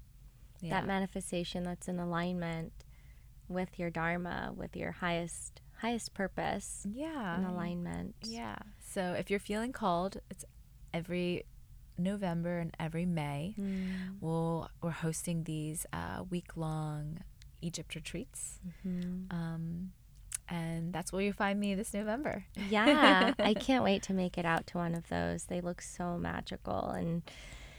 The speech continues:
Speaker 2: yeah, working, working. I've been, uh,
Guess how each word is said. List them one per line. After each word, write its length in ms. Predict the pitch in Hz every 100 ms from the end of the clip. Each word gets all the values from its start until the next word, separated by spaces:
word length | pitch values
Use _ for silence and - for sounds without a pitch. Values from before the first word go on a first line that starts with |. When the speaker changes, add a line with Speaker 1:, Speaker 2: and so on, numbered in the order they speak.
| - - -
Speaker 2:
yeah, 360 | 190 180 165 165
working, 680 | 208 190 175 196 180 175 175 - -
working. 580 | 185 180 - 185 175
I've 160 | 175 180
been, 380 | 202 196 190 190 -
uh, 200 | 180